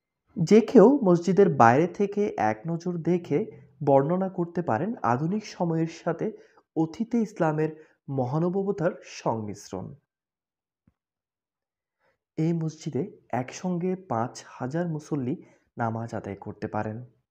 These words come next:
মসজিদটিতে রয়েছে সতেরোটি গম্বুজ। তার মধ্যে মসজিদের কিবলায় যে বৃহৎ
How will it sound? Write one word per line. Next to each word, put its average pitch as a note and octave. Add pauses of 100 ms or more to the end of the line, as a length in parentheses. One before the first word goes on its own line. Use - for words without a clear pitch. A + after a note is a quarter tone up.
(1080)
মসজিদটিতে C#3
রয়েছে B2+ (360)
সতেরোটি E3+
গম্বুজ। A#2 (600)
তার C3+
মধ্যে E3+
মসজিদের D3+ (160)
কিবলায় F3 (100)
যে C3 (120)
বৃহৎ A#2